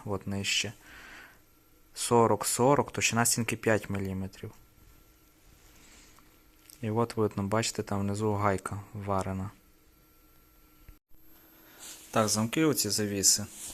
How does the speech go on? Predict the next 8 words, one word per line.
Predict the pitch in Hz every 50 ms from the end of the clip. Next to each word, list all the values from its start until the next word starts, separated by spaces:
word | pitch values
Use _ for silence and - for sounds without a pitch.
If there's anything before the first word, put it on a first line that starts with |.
| - - - - - - - - - -
кнот, | 117 107 98 92 90 - - - -
дуже | 110 104 117 120 123
легко | 120 120 117 117 - 117
гнуться, | 110 110 104 95 92 - -
тому | - - 104 120 127
прийшлося | 120 - - - 123 123 120 - -
їх | 95 98 110 113 - - -
усиляти | 120 123 120 - - 113 104 92 90 87 - - - - 90